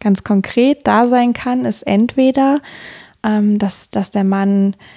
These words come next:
sich selber und den eigenen Penis und vielleicht auch die Eichel als sensitiver wahrnimmt als bei einem anderen Mann, was ja schon mal äußerst schwer zu ermitteln ist.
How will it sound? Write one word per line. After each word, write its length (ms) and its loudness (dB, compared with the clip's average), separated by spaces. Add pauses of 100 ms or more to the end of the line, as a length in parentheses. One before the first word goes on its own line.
(220)
sich 260 -4
selber 600 2
und 460 0
den 120 -2
eigenen 320 -2
Penis 340 0
und 100 -2
vielleicht 280 -6
auch 80 -12
die 160 -10
Eichel 360 -4
als 300 -10
sensitiver 960 0
wahrnimmt 800 0
als 500 -4 (300)
bei 140 -2
einem 260 2
anderen 440 2
Mann, 340 2
was 200 -2
ja 160 0
schon 200 -2
mal 340 -2 (1200)
äußerst 520 -2
schwer 280 -2
zu 160 -10
ermitteln 600 0
ist. 400 -2